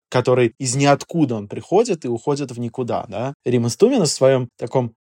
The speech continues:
я бы сказал, гротескно-щедринском, Салтыкова-щедринском спектакле, который он ставит, э, ставил, а, уже давно не идет, к сожалению, по «Горю от ума», там в конце вообще ракета улетала. То есть Чацкий на ракете улетает, э, неизвестно куда, да.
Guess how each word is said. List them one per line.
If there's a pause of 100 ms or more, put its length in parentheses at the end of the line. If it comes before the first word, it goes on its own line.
я
бы
сказал,
гротескно-щедринском,
Салтыкова-щедринском
спектакле,
который
он
ставит,
э,
ставил,
а,
уже
давно
не
идет,
к
сожалению,
по
«Горю
от
ума», (100)
там
в
конце
вообще
ракета
улетала. (120)
То
есть
Чацкий
на
ракете
улетает,
э, (100)
неизвестно
куда,
да.